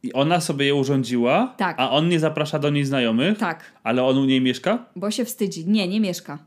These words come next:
Speaker 1: To what the fuck, bro? Jesteś dupkiem na start. Jedziemy.
Speaker 2: Jedziemy z tym
Speaker 1: Jedziemy
Speaker 2: dupkiem.
Speaker 1: z nim.
Speaker 2: Jedziemy po nim. Jak po łysej kobyle.
Speaker 1: Oh yeah.
Speaker 2: Jestem z moją dziewczyną od roku.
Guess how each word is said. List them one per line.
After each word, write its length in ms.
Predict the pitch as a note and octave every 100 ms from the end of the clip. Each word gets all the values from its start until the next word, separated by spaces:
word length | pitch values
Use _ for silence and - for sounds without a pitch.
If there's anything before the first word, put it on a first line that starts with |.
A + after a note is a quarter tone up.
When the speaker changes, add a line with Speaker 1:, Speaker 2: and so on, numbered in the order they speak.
| _ -
Speaker 1:
To 120 | E3
what 180 | A#3 A#3+
the 100 | F#4
fuck, 240 | E4+ G3
bro? 380 | F#3 F#3+ G3 - - _ _ -
Jesteś 380 | C3+ D#3+ G#3+ D3+
dupkiem 380 | F#3+ A#3+ A3+ G#3
na 120 | F#3+
start. 340 | - C3 A2
Jedziemy. 420 | D#3+ D#3+ C3+ A2 - - A#3
Speaker 2:
Jedziemy 540 | A#3 C4+ A3+ C4+ A#3+
z 80 | A#3
tym 160 | G#3 G3+
Speaker 1:
Jedziemy 340 | E3+ E3 F3+ E3
Speaker 2:
dupkiem. 60 | C#3
Speaker 1:
z 100 | A2+
nim. 220 | G#2 G#2
Speaker 2:
Jedziemy 500 | A3 A#3 B3+ C4 A3
po 220 | G3+ F3+
nim. 200 | F3 F3+ - - F3
Jak 160 | G#3+
po 100 | B3+
łysej 380 | B3+ D4 - B3+
kobyle. 560 | B3+ G#3+ A#3+ G#3+ E3 E3 -
Speaker 1:
Oh 180 | A#2+ C#3+
yeah. 400 | C3 G#2 F2+ - - -
Speaker 2:
Jestem 320 | A#3+ F4+ A4+
z 60 | C4+
moją 260 | B3+ A#3
dziewczyną 460 | A3 G#3 A3 A#3 A#3
od 160 | F3+ F3
roku. 360 | A2+ - -